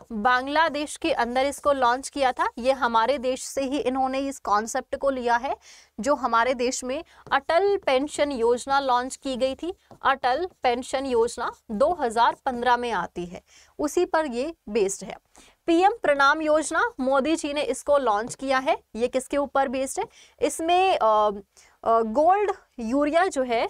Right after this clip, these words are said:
ये लॉन्च किया गया था। गोल्ड जो यूरिया है लॉन्च किया था, कहाँ से? राजस्थान से इसको लॉन्च किया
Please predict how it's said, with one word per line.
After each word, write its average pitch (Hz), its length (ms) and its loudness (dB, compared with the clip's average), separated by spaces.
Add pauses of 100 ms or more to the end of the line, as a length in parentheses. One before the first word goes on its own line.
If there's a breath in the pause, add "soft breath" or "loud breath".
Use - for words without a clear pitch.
(140)
ये 262 180 0
लॉन्च 247 400 0
किया 190 320 -2
गया 185 200 -4
था। 214 220 -10 (160)
गोल्ड 254 500 2 (300)
जो 240 200 -2
यूरिया 269 440 0
है 311 180 0
लॉन्च 269 320 0
किया 277 260 -2
था, 370 160 -10 (140)
कहाँ 226 240 2
से? - 220 -8 (960 soft breath)
राजस्थान 247 840 0
से 262 140 -4
इसको 262 360 -2
लॉन्च 262 400 -2
किया 208 400 -2